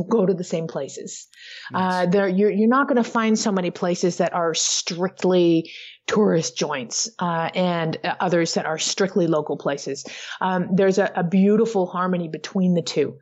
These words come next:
Speaker 1: uh, and one that I was able to experience more in the off season than perhaps, uh, you would in the, uh,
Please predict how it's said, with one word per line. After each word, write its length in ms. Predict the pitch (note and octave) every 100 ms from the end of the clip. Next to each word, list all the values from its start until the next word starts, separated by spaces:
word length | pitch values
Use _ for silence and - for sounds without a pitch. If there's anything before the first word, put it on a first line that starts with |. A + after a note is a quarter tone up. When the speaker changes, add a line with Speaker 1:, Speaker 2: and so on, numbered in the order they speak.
| - - - -
Speaker 1:
uh, 220 | G3 F#3
and 220 | G#3 F#3 F#3+
one 180 | G3
that 100 | G3
I 120 | E3+ F3+
was 120 | F3+
able 200 | F#3 F#3
to 100 | F3
experience 580 | - - F#3+ F3 D3 -
more 220 | F#3+ G3+
in 100 | F#3
the 120 | F3+
off 260 | E3+ F3+ F3+
season 500 | - F3 E3+ D3+ E3+
than 180 | E3+
perhaps, 600 | E3 F3+ F#3 E3+ - - -
uh, 200 | F#3+ E3+
you 160 | D#3 F3
would 240 | E3+ F3
in 260 | - F#3 E3
the, 380 | D#3 D3+ D3+ -
uh, 360 | D#3+ D3+ D3+